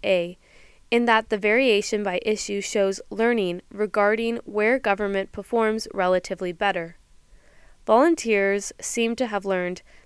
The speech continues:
that the government has not been able to resolve the issue of left behind children, and that social organizations are better positioned to help in this area.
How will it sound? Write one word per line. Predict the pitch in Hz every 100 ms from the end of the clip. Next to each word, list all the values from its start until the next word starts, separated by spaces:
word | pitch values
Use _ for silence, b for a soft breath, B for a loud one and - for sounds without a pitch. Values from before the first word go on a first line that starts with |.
| -
that | 226
the | 254
government | 247 254 277 262
has | 220 214
not | 214 208 220 254 226
been | 208 -
able | 190 185 175 180
to | -
resolve | 196 196 196 190
the | 175 -
issue | 214 - 190 196
of | 202
left | 190 180
behind | - 185 180 175
children, | - 247 240 247 233 233 B B B B
and | - 240
that | 247 -
social | - 269 285 - -
organizations | 226 208 196 190 233 247 - 185 185 -
are | 214
better | 214 190 196
positioned | 214 240 208 185 190 185
to | 196
help | - 240 214 180 -
in | 196
this | 185 -
area. | - 220 196 175 175